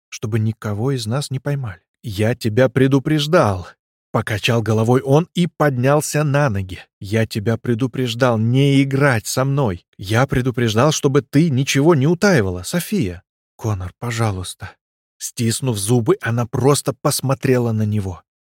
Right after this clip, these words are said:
«Пожалуйста, просто послушай». Он еще на опушке предупреждал ее, что, солгав хотя бы раз, колдунья ничего не получит.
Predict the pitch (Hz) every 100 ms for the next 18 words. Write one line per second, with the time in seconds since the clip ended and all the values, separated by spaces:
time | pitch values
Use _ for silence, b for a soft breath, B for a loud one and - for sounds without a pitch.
0 | _ _ _ - 107 117 117 101 - -
1 | 127 131 - 139 - 143 - 165 117 -
2 | 90 _ _ - 113 135 107 131 - -
3 | 139 139 160 - 214 180 - - 117 117
4 | 117 139 139 151 131 139 101 104 120 110
5 | 90 - 131 113 - 127 110 107 131 110
6 | 131 110 139 139 117 110 113 139 151 -
7 | - _ _ _ - 117 113 123 117 120
8 | 110 131 160 - 165 151 147 131 120 123
9 | 113 101 90 - -